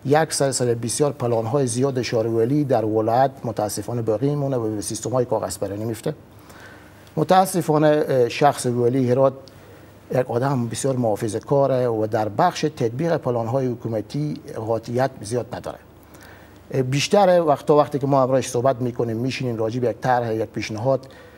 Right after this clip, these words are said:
کلاً مسائل فاینال می‌شه، نهایی می‌شه. وقتی که ما به طرف اجرای کار می‌ریم، باز به مشوره چند شخص مغرض یا م-، مضر کار مختل می‌سازه و به جنجال می‌اندازه.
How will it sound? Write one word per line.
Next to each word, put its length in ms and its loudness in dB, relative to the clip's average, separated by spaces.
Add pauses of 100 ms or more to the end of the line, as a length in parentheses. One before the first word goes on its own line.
(320)
کلاً 300 2
مسائل 520 2
فاینال 440 0
می‌شه، 220 -4
نهایی 380 -2
می‌شه. 380 -4 (560)
وقتی 280 0
که 60 0
ما 120 2
به 60 2
طرف 320 2
اجرای 380 0
کار 220 2
می‌ریم، 420 0
باز 400 -2
به 80 4
مشوره 520 0
چند 580 -2
شخص 340 -4
مغرض 600 0
یا 220 -2
م-، 260 -6
مضر 340 0 (640)
کار 340 4 (260)
مختل 420 2
می‌سازه 480 0
و 100 0
به 80 -2
جنجال 360 -4
می‌اندازه. 360 -12